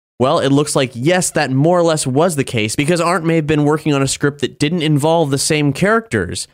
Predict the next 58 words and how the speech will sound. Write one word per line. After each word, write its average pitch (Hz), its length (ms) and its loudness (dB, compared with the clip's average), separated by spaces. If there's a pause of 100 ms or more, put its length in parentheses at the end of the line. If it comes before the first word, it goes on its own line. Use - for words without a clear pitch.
(160)
particularly 185 460 0
the 143 160 2
original 147 440 2
cast, 156 640 -2 (280)
whereas 131 300 2
the 131 80 2
new 175 200 4
version 143 300 0
of 120 80 4
episode 113 340 -2
seven 104 580 -2
does. 95 520 -2 (400)
And 135 180 0
in 139 80 2
fact, 143 320 -4
that 123 260 -2
has 151 300 0
turned 143 220 0
out 127 140 0
to 131 100 0
be 117 220 0
the 113 100 -2
case, 135 400 -2
at 104 80 -10
least 120 200 -2
as 117 80 -4
far 110 280 0
as 107 160 -2
The 127 120 -4
Hollywood 117 300 0
Reporter 123 380 0
is 104 80 -4
saying. 85 380 -8 (340)
According 233 400 2
to 226 80 4
them, 147 340 0
Arndt 147 160 2
was 165 180 0
writing 147 300 2
about 139 220 0
the 135 40 -6
Solo 147 400 2
and 127 140 0
Skywalker 127 640 0
kids, 101 460 -2
though 135 160 2
we 147 80 4
don't 156 140 2
know 143 80 4
if 135 80 0
it - 20 -10
was 123 120 -2
the 123 80 2
expanded 117 400 0
universe 113 380 0
characters 101 380 -4
or 95 60 -4
not. 98 360 -2